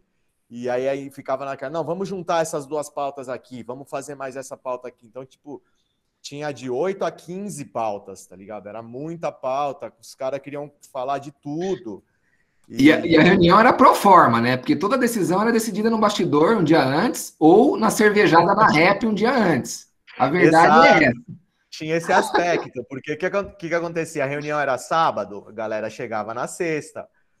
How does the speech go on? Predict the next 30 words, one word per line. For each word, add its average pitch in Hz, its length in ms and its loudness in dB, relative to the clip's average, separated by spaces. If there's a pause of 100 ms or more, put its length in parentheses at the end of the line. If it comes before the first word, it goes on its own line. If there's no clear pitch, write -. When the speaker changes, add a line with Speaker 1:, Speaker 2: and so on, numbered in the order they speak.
(220)
Speaker 1:
quem 123 140 -10
podia, 113 580 -10
né? 113 260 -14 (440)
Porque 107 200 -12
a 143 40 -6
reunião 165 260 -8
começava 202 500 -6
às 190 80 0
oito 190 300 -6
da 127 140 -6
manhã, 107 400 -10
nove, 110 580 -4
e 113 80 -14
tinha 170 260 -10
punição 180 520 -8
pra 180 160 -6
atraso 156 440 -6
também. 123 520 -12 (500)
Então, 123 460 -12
mano, 113 260 -12
a 113 60 -8
gente 160 260 -10
tava 185 320 0
tentando 196 480 -6
fazer 233 300 -4
o 233 40 -8
negócio 226 360 -6
acontecer 233 520 -10
mesmo, 208 300 -10
entendeu? 107 380 -14